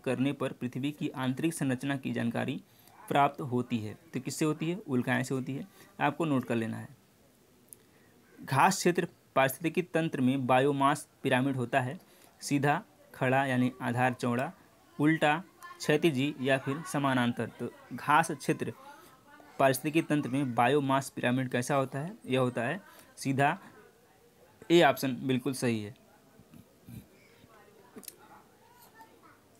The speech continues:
क्रेटर तथा काल्डेरा स्थलाकृतियाँ निम्नलिखित में से किससे संबंधित हैं? उल्कापात, ज्वालामुखी क्रिया, पवन क्रिया या फिर हिमानी क्रिया,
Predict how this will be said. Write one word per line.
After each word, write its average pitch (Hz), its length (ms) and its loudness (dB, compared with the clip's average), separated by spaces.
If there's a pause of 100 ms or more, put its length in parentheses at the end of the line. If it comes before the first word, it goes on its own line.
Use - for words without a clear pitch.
(220)
क्रेटर 170 320 6
तथा 196 220 4
काल्डेरा 160 520 6
स्थलाकृतियाँ 139 560 0
निम्नलिखित 139 320 -2
में 139 100 -2
से 135 140 -6
किससे 139 320 -4
संबंधित 127 440 0
हैं? 143 100 -4 (520)
उल्कापात, 143 640 2 (460)
ज्वालामुखी 139 520 4
क्रिया, 143 360 -2 (460)
पवन 147 220 6
क्रिया 151 340 2
या 139 160 4
फिर 156 160 -4
हिमानी 135 440 0
क्रिया, 127 360 2